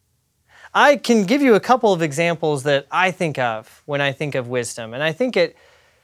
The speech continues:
these examples help us recognize how diverse wisdom really can be.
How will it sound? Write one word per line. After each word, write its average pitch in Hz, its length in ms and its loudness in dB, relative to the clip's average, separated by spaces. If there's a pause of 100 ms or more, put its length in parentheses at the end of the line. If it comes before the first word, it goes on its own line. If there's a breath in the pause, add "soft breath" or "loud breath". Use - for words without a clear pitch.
(160 soft breath)
these 208 240 4
examples 190 500 0
help 196 180 2
us 180 180 -4
recognize 147 960 -2
how 185 240 -2
diverse 160 500 0
wisdom 147 360 -4
really 135 240 -4
can 127 200 -10
be. 120 300 -8